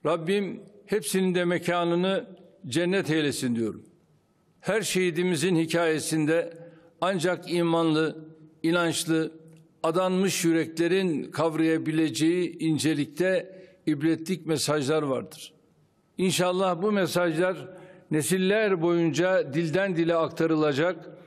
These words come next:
evlatlarımıza rehber olacaktır.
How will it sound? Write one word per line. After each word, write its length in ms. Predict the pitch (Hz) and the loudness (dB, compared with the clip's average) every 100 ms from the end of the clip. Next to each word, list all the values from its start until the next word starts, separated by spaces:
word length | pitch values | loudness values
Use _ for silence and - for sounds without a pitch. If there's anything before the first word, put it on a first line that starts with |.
| - - | -20 -4
evlatlarımıza 1120 | 156 170 175 175 175 170 165 143 190 185 - - - - | 0 2 2 0 0 2 2 2 2 0 -4 -14 -10 -2
rehber 380 | 160 143 180 | -2 0 0
olacaktır. 720 | 170 143 123 113 104 - - | 2 2 0 -2 -6 -8 -14